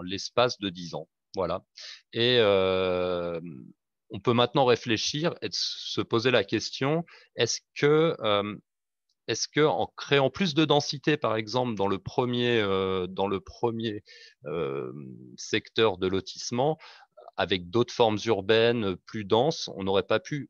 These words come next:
éviter finalement de trop, euh, consommer sur le, la deuxième opération au sud ? Vous pouvez passer la diapositive. Par ailleurs, je,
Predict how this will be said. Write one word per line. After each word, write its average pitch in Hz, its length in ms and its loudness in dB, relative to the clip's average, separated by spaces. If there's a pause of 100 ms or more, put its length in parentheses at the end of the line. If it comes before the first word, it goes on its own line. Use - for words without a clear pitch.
(160)
éviter 117 420 0
finalement 117 760 0
de 95 140 -6
trop, 131 640 0
euh, 98 460 0
consommer 117 640 -2
sur 104 240 -6
le, 95 220 -2
la 92 160 0
deuxième 107 340 0
opération 104 580 -2
au 98 80 -6
sud ? 80 320 -12 (2000)
Vous 104 120 -8
pouvez 117 220 2
passer 101 260 0
la 90 80 2
diapositive. 87 720 -8 (1040)
Par 110 140 4
ailleurs, 143 300 4
je, 110 140 -2